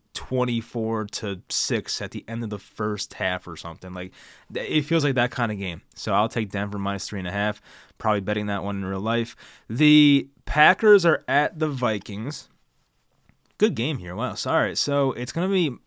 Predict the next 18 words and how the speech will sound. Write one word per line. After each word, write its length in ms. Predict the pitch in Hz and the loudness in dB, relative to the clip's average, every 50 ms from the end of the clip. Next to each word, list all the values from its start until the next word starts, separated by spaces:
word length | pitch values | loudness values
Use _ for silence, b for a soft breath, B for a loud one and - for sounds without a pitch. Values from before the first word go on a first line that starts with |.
| _ _ | _ _
Minnesota 640 | 131 127 147 175 214 208 - - 175 175 180 156 110 | -4 -4 -2 0 0 0 0 0 2 2 2 2 0
pick 340 | - - - - 180 175 - | -2 -4 -4 -4 -4 -4 -6
'em. 160 | - 87 82 - | -8 -8 -6 -4
All 140 | 135 160 135 | -2 0 0
right. 260 | 113 107 117 127 - | 0 0 -2 -4 -4
Well, 340 | 120 135 143 147 147 143 139 B B B B B B B B B B B B B B B B B B B B B B B - | -2 0 2 2 2 0 -2 B B B B B B B B B B B B B B B B B B B B B B B -2
so 540 | - - - 160 151 156 156 151 151 143 139 | 0 4 4 6 6 8 8 8 8 6 6
just 240 | 135 135 131 - - | 2 -2 -6 -2 2
pick 240 | - 196 208 - - | 2 2 2 4 2
the 100 | 180 156 | 2 4
winner 280 | 143 151 151 151 143 | 4 4 2 2 2
outright 380 | 120 123 143 135 - 120 110 90 | 4 4 2 2 2 2 0 0
in 80 | 87 101 | 0 -2
this 160 | 101 101 - | -2 -4 -4
game. 300 | - 107 101 95 98 95 | -4 -4 -4 -4 -2 -2
Who 140 | 110 147 170 | 0 2 4
we 140 | 175 170 | 4 2
taking? 560 | - - - 135 135 160 170 - 127 92 87 | 2 0 -2 -2 -2 0 0 -2 -4 -4 -6